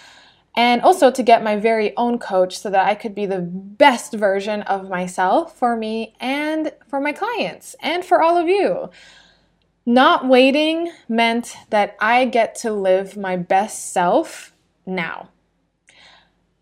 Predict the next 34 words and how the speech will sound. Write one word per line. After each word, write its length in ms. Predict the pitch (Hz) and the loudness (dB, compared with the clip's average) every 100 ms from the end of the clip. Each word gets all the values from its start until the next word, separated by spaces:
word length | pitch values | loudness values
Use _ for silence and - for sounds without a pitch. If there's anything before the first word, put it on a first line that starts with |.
| - | -2
We 320 | 247 294 311 269 | 2 4 4 2
are 140 | 233 | 0
all 160 | 220 220 | 2 0
so 640 | - - - 240 240 240 | -4 -8 0 2 4 2
much 260 | 233 220 208 | 0 -4 -6
more 160 | 202 | -4
resourceful 720 | 190 196 190 190 185 - 185 | -2 -4 -4 -6 -6 -4 -4
than 180 | 180 180 | -2 -4
we 120 | 175 | -6
think, 540 | 165 185 185 302 - _ _ - _ | -6 -4 -4 -4 -8 _ _ -20 _
and 140 | 220 190 | -4 0
I 160 | 226 | 2
get 200 | 254 254 | 2 0
to 120 | 254 220 | -2 -2
really 320 | 226 233 202 | 0 0 -2
prove 400 | 190 - 220 214 | -6 -6 -4 0
that 180 | 233 - | -2 -2
to 100 | 254 | -6
myself 580 | 240 247 - 247 254 - | -6 -4 0 0 0 -4
of 160 | 185 | -4
what 220 | 196 196 - | -4 -4 -4
I'm 260 | 196 208 | -6 -6
capable 540 | 208 214 202 202 220 202 | -6 -10 -10 -6 -4 -4
of 120 | 185 | -6
figuring 460 | 202 190 196 185 180 | -6 -4 -6 -6 -8
out 480 | 175 196 285 - - _ _ _ - | -6 -4 -4 -10 -20 _ _ _ -4
by 120 | 196 | -2
making 340 | 190 185 190 | -2 -6 -6
that 160 | 180 165 | -6 -8
decision. 460 | 175 180 170 156 90 | -6 -4 -4 -6 -12
If 160 | 214 254 | 0 2
I 120 | 311 | 2
had 260 | 330 311 | 2 0
waited, 580 | 214 190 196 269 320 359 | 0 0 2 2 0 -4